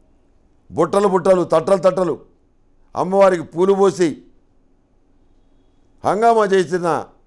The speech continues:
ఫలితం ఏదైతే ఉందో దానికంటే కూడాను ఇది ఉత్తమమైనటువంటి మార్గం. మానసికమైనటువంటి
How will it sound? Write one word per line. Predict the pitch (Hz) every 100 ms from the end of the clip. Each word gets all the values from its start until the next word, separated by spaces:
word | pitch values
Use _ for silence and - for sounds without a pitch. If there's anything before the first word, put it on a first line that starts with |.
| _ _ _ _ _
ఫలితం | 170 214 220 202
ఏదైతే | 185 190 185 170
ఉందో | 165 147 107 - _ _ _ _ _
దానికంటే | - 151 214 214 190 214
కూడాను | 190 165 104 - _ _ _ _ _ _ _ _
ఇది | 139 175
ఉత్తమమైనటువంటి | 180 180 240 233 214 185 165
మార్గం. | 143 98 - _ _ _ _ _ _ _ _ _ _ _ _ _ _ _ _ _ _ _ -
మానసికమైనటువంటి | 131 190 196 196 202 196 185 190 165